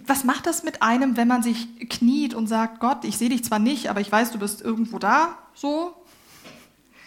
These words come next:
Und ich knie mich hin. Die ersten Male waren komisch,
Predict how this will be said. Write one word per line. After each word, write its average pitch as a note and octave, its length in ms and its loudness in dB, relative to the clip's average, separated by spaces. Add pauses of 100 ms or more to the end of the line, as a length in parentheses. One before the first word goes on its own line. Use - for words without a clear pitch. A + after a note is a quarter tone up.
(260)
Und A#3+ 100 4
ich A#3 100 4
knie B3+ 200 0
mich B3 160 0
hin. F#3 360 -6 (1000)
Die A#3 120 -6
ersten D4 380 -4
Male A#3 320 2
waren F#3 220 -2
komisch, - 600 -6